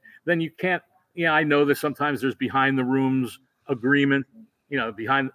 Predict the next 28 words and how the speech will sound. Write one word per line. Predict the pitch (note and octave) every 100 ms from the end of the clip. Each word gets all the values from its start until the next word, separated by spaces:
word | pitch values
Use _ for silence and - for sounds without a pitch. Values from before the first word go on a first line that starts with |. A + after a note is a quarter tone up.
| -
you |
know, | A#2+
behind | G2+ A2+ C#3 B2+
the |
door | A2+ C3+ B2+
agreements | G#2 C3 C3+ C3+ -
with, | C3 -
with | B2+
coaches, | - C3+ B2+ C#3+ B2 - - -
but | - C3 _ _
you | C#3
can't | - G#3 D3+
hire | F#3 G3+
a | B2+
guy | B2+ C#3
until | C#3+ C#3+ C#3
after | D3+ E3+ D3+
the | C3
Super | - G3+ G3+
Bowl | G#2+ B2 C3
if | - -
the, | C3+ A#2 _
if | D#3 -
the |
coach | C#3+ D3+ C3+
is | A2+
in | E3
it. | E3